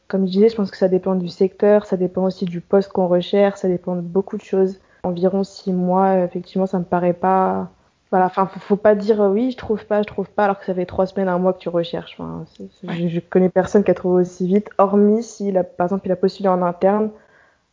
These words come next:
Speaker 1: Euh, faut voir vraiment en interne s'il y a pas une offre, euh,
Speaker 2: Ouais.
Speaker 1: disponible. Mais, euh,
Speaker 2: Est-ce qu'on peut cumuler des V I E ? Est-ce que
Speaker 1: Oui.
Speaker 2: après ton V I E à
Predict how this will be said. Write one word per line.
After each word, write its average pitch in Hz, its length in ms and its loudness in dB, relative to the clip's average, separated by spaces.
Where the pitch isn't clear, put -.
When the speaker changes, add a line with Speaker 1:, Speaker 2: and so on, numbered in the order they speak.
Speaker 1:
Euh, 90 240 -4
faut - 160 -2
voir 208 240 2
vraiment 214 480 -4
en 180 80 -8
interne 190 400 -8
s'il - 200 -12
y - 20 -2
a 175 60 -4
pas 175 120 -6
une 170 160 -4
offre, - 320 -6
euh, 175 200 -2
Speaker 2:
Ouais. 214 160 -2
Speaker 1:
disponible. 208 500 -2
Mais, 180 200 -2
euh, 165 180 -4
Speaker 2:
Est-ce 233 160 -2
qu'on 403 100 -4
peut 349 160 -4
cumuler 247 460 -2
des 226 100 -4
V 208 140 -6
I 214 220 -4
E ? - 20 -8
Est-ce 196 220 -6
que - 100 -6
Speaker 1:
Oui. 196 100 0
Speaker 2:
après 220 240 -4
ton 214 140 -10
V 208 160 -6
I 208 160 -8
E 214 160 -2
à 180 320 -4